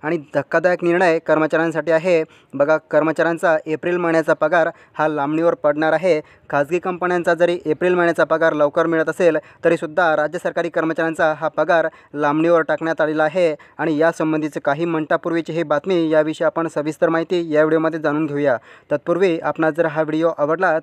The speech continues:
तर निश्चितच लाईक करा आणि अशा प्रकारचे नवनवीन आणि माहितीपूर्ण व्हिडिओ पाहण्यासाठी या चॅनलला सबस्क्राईब करून समोरच्या बेलवर क्लिक करा.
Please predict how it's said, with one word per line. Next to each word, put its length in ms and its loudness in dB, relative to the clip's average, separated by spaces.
तर 100 0
निश्चितच 400 -4
लाईक 240 0
करा 260 2
आणि 160 2
अशा 180 2
प्रकारचे 420 0
नवनवीन 600 0
आणि 180 0
माहितीपूर्ण 540 -4
व्हिडिओ 280 -2
पाहण्यासाठी 600 -6
या 120 0
चॅनलला 400 -2
सबस्क्राईब 440 -4
करून 300 -2
समोरच्या 460 -4
बेलवर 360 -6
क्लिक 260 -10
करा. 220 -2